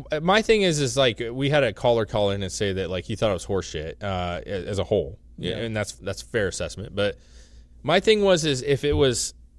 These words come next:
Speaker 1: why would you not tell people? Why would you even say anything? If that was your whole goal, is to, like, just, uh,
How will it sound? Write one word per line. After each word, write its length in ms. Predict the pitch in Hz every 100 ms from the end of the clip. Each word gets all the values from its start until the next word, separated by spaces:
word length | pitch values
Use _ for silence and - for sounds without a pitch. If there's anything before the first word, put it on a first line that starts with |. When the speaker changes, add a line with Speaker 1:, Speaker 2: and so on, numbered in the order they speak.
| - - -
Speaker 1:
why 220 | 110 139
would 120 | 180 175
you 80 | 156
not 340 | 110 113 -
tell 240 | - 95
people? 400 | 73 82 - 65
Why 180 | 73 135
would 140 | 190 180
you 40 |
even 120 | 196
say 300 | 117 - 151
anything? 380 | 151 120 80 67 - - - - -
If 160 | - 139
that 220 | 156 175
was 160 | 214 190
your 100 | 190
whole 220 | 160 170
goal, 300 | 131 135 123
is 80 | 101
to, 100 | 117
like, 340 | 107 95 -
just, 380 | 98 120 - -
uh, 320 | 117 104 92